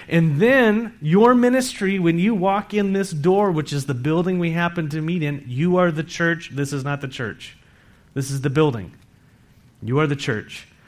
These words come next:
When we get together, this gathering, your ministry, did you know you have a ministry, is to edify one another, to build up,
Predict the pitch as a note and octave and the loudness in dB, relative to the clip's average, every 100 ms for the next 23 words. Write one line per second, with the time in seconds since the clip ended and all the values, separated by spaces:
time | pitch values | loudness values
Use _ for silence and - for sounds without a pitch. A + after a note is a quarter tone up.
0 | - - - D#3 F3 F#3+ F#3 F#3 E3+ E3+ | -20 -16 -2 2 2 2 0 0 -2 2
1 | F#3 E3 C#3 C3+ C#3+ A#2+ D#3+ E3+ A3 F3+ | 2 2 0 -2 -6 -2 0 2 2 2
2 | C#3 B2+ C3+ D3 D3 C#3+ F3 G3+ G#3 F#3+ | 0 -2 -6 -8 -4 4 6 6 4 2
3 | F#3 G3+ G#3+ - - D3 B2 B2 E3 F3 | 2 4 2 2 -6 -6 -4 -4 -8 -12
4 | - - C3+ C#3 D3 D3 D#3 D3+ D3+ D3+ | -14 -6 -4 -2 0 0 0 0 0 -2
5 | C#3+ - B2+ C3 - _ _ - F3 - | -4 -6 -4 -4 -10 _ _ 2 2 2
6 | D#3 C3+ - E3+ F3 F3 - D#3+ C#3+ C3+ | -6 -10 -2 4 4 4 2 0 2 2
7 | C3 C#3 C#3 C3+ C#3 C3 G2+ - - _ | -2 -2 -2 0 0 0 -2 -10 -20 _
8 | _ _ _ _ _ _ _ _ _ - | _ _ _ _ _ _ _ _ _ -4
9 | D#3+ A#2 G#2+ E3+ F#3 F#3+ D#3+ C3+ - | -2 -2 0 2 4 4 2 0 -2